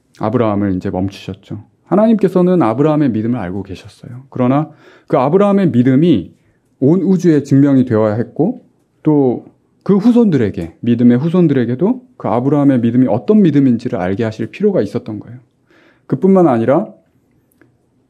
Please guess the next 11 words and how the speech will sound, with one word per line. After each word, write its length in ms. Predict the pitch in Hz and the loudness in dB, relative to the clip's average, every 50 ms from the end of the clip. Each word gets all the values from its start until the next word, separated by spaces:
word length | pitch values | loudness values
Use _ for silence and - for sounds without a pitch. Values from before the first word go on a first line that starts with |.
| _ _ _ _ _ _ _ _ _ _ _ _ | _ _ _ _ _ _ _ _ _ _ _ _
범죄하는 640 | - 143 147 170 165 190 196 190 185 180 175 170 | 0 2 2 4 4 4 2 4 4 4 4 2
인류를 520 | 170 170 175 185 185 190 180 175 170 139 110 | 2 0 2 2 2 2 4 4 2 2 2
위해서 440 | 110 104 95 92 - 120 101 - - _ _ _ _ _ _ | 0 -2 -2 -4 -6 -10 -10 -10 -14 _ _ _ _ _ _
그 120 | - - 107 | -12 -8 -6
아들 340 | 92 95 107 117 143 135 135 | -2 -2 0 2 2 0 2
하나님을 540 | 131 160 160 156 147 139 127 120 120 113 | 2 2 2 4 4 4 4 4 2 2
보내신 500 | - - 117 110 110 101 - 120 113 107 | 0 0 0 0 0 0 -2 -2 -2 -2
그 80 | 101 - | -2 -4
하나님의 600 | - - - 202 220 220 208 196 180 175 165 156 | -4 -2 0 2 2 4 4 4 4 4 2 2
사랑을 640 | 156 - 196 185 170 143 127 135 151 139 95 80 - _ _ _ _ _ _ _ _ _ _ _ _ _ | 0 0 0 0 0 2 0 0 0 0 -2 -4 -8 _ _ _ _ _ _ _ _ _ _ _ _ _
알고 540 | - 101 113 117 113 110 - 151 190 220 | -4 -2 -2 -2 -2 0 -2 -2 -2 -4